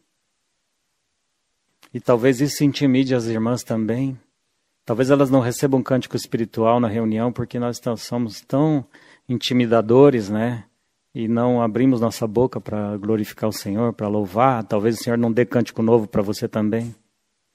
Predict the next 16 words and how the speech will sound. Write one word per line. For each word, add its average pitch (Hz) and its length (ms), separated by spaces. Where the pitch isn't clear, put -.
Há 107 120
uma 113 120
grande 120 240
necessidade 110 800
do 110 100
poder 110 360
do 110 40
Espírito 101 440
Santo 117 440
agindo 107 440
na 104 100
nossa 107 300
vida. 98 360
E 160 60
Jesus 123 580
tá 135 220